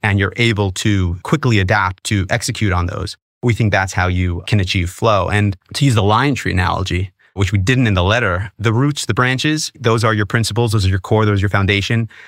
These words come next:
Sometimes those are unseen in the tree analogy, or at least partially, you're only seeing a little bit of it.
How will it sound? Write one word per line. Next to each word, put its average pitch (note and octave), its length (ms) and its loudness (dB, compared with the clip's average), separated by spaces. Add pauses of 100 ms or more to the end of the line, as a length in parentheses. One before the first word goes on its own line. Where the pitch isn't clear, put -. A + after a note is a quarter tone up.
(140)
Sometimes A#2+ 500 0
those G#2+ 240 2
are F#2 320 0
unseen G#2+ 680 0 (160)
in G2+ 140 -4
the F#2+ 80 -2
tree G2 180 -4
analogy, A2 320 0
or G#2 40 2
at F#2+ 40 0
least F#2 220 -4
partially, F#2+ 500 0
you're F#2 80 -4
only G2 120 0
seeing F2+ 220 -2
a - 40 -12
little A#2 160 2
bit A2 100 2
of F2+ 140 -2
it. F2 160 -4